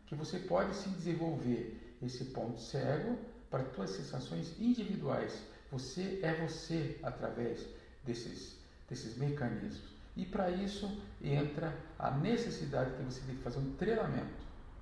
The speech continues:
Esse treinamento chama-se a meditação. Tá. Entendeu, Paulo? Entendi. Tá, muito bem. Então vamos ver aqui. O que que nós temos aqui? Nós temos uma série de sintomas, tá? Após a, o aparecimento do covid,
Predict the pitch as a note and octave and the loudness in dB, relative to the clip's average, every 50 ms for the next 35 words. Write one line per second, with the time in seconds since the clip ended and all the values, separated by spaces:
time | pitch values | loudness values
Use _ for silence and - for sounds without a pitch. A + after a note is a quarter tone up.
0 | - - - - - - C3+ C3 - - C#3 C3+ C3 C3 C3 C3+ C3+ C#3 - - | -12 -12 -12 -8 -4 -2 -2 -2 0 0 0 2 4 4 4 2 2 0 -2 0
1 | D3 C#3 C#3+ C#3+ - - C#3+ C#3 C3+ C3 B2+ C3+ C3+ - C#3+ C#3 - - - - | 0 0 0 0 0 0 0 0 0 0 0 -2 -2 -2 -4 -4 -4 -4 -6 -8
2 | - - - - - - - - - - - - - - - - - - - - | -8 -10 -10 -10 -10 -10 -10 -10 -10 -10 -10 -10 0 4 4 4 4 2 -2 -6
3 | - - - - - - - - - - - - - - - - - F#3+ F3+ A3 | -8 -10 -10 -10 -10 -10 -10 -10 -10 -8 -8 -8 -8 -10 -6 0 4 8 12 12
4 | A3 F3+ - - - - - C3 D3+ - - A3 G#3 E3+ E3+ E3+ F3 E3+ - - | 12 12 10 8 4 2 0 -2 -2 0 0 0 2 2 4 2 2 2 0 0
5 | - - - - - - - - - - - - - - - F#3 G3+ G#3+ - F3 | 0 2 2 2 0 -2 -4 -6 -6 -8 -6 -6 -4 -2 -2 0 0 2 4 4
6 | - - - - - - - - - - - - - - A#3 - B3 A#3 G3 - | 4 4 2 0 -2 -4 -4 -6 -6 -8 -10 -10 -6 -4 2 6 6 8 8 8
7 | A3+ A3 G#3 G3+ G3+ G#3 G3+ - - - B2+ B2+ - - G3+ G#3 G#3+ G#3+ - - | 8 8 8 8 8 6 6 4 2 0 0 0 2 4 6 6 6 6 4 4
8 | - - E3+ E3 D#3+ - - G3 G#3 G#3+ G3+ - - F#3+ E3 C#3+ C3 C#3+ D3+ E3+ | 2 2 2 2 2 4 4 4 6 6 4 4 2 2 2 2 2 2 4 4
9 | G#3 A3+ G#3+ - - - G#3 - - - - - C3+ C3 C#3+ D3+ D3+ - - - | 6 6 6 4 4 2 0 -2 -2 -4 0 2 4 6 6 4 2 0 -4 -6
10 | - - - - - - - D3 C#3+ - - E3 E3 F3 F3+ - - - - - | -8 -8 -8 -8 -4 -2 -2 -2 0 4 8 10 10 12 10 8 4 0 0 0
11 | - - - - - - - - - - - - - D3 C#3+ D3 D3+ D3+ C#3+ - | -2 -2 0 0 0 2 2 2 4 4 4 4 6 6 6 6 4 4 4 4
12 | C#3+ C#3+ C#3+ D3 E3 - E3+ F3 G3 G3 F#3+ - F3 D3 C3+ - | 4 4 4 4 4 2 2 2 4 4 6 6 6 6 4 2